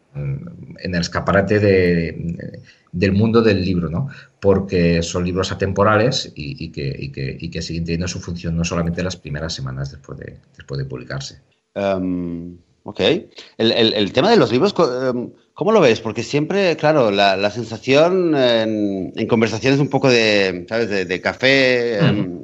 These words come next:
Speaker 2: en muchos, eh, pasillos y tal, la sensación que existe es que cada vez se lee menos, que cada vez, em, se lee menos y además los libros cada vez tienen menos impacto.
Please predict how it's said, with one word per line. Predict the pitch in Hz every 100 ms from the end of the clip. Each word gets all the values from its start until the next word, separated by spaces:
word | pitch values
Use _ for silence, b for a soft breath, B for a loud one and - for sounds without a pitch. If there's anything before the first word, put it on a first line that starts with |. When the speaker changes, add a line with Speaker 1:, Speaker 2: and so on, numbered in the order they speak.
| -
Speaker 2:
en | - 110
muchos, | 107 131 -
eh, | 120
pasillos | - 104 165 151 131
y | 127
tal, | 131 151 156 B B B -
la | 120
sensación | 131 123 127 143
que | 170
existe | 175 151 -
es | 185
que | 185 156 131 117 107 101 101
cada | 113
vez | 110
se | - 87
lee | 90
menos, | 120 165 165 156 156
que | -
cada | 107 95
vez, | 98 _ -
em, | 98 90 - -
se | -
lee | 131 190
menos | 190 208
y | 185
además | 131 156
los | 147 120
libros | 127 139
cada | 131
vez | 127
tienen | 131 127 113
menos | 113 127 120
impacto. | 113 101 123 120 - 69